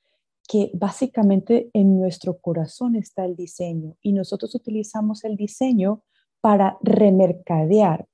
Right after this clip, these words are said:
para revender, para reintroducir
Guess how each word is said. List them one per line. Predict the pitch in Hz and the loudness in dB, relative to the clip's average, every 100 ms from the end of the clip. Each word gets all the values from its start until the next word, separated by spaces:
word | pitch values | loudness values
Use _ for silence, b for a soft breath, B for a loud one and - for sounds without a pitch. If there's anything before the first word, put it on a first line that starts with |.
| - | -8
para | 185 170 180 _ | -4 -4 -6 _
revender, | - - - 220 196 170 156 156 208 180 | -6 -4 -2 0 0 0 -2 0 -2 -2
para | - 165 160 | -6 -8 -6
reintroducir | 170 208 185 170 160 170 156 165 - - 277 170 | -2 0 0 -4 -4 -4 -4 -10 -12 -4 -2 -2